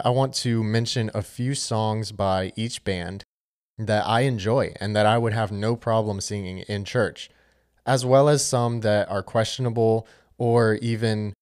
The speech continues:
some that I would just not sing at all. So the first one, we'll go ahead and do Elevation first. And the first one that I want to mention that I love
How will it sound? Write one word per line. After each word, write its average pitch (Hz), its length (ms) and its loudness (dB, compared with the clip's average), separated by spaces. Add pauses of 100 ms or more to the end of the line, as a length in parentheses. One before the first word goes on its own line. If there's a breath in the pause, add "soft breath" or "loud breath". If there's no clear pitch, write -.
(220)
some 117 260 0
that 107 100 4
I 101 100 4
would 101 160 0
just 95 180 -6
not 98 300 -2
sing 95 320 -6
at 80 140 -4
all. 85 200 -4 (520)
So 131 160 0
the 123 80 4
first 156 280 2
one, 143 200 4
we'll 131 80 2
go 151 160 4
ahead 147 180 4
and 123 100 2
do 113 280 2
Elevation 110 800 0
first. - 640 -6 (400 soft breath)
And 120 100 0
the 120 60 -2
first 147 280 2
one 135 200 2
that 117 120 4
I 113 100 4
want 113 240 2
to 104 260 -6 (340 soft breath)
mention 113 440 -2
that 98 200 0
I 98 80 2
love 92 720 0